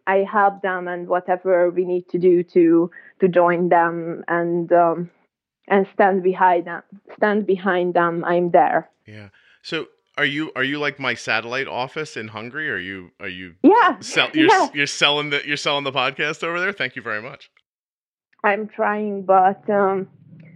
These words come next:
Speaker 1: I don't really have that many diabetics who speaks English as good. So I'm trying to give the information and the ideas, and I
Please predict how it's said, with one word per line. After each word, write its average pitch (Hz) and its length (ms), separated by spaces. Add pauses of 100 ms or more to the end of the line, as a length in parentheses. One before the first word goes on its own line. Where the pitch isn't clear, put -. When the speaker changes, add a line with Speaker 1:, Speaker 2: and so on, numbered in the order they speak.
(560)
Speaker 1:
I 208 180
don't 226 360
really 226 220
have 202 460
that 202 200
many 196 220
diabetics 196 580 (100)
who 202 140
speaks 196 500 (220)
English 185 680 (500)
as 180 180 (120)
good. 196 200 (200)
So 220 280
I'm 196 360
trying 202 440 (140)
to 196 500 (200)
give 196 240
the 180 160
information 190 800
and 202 180
the 185 140
ideas, 185 640
and 208 320
I 190 240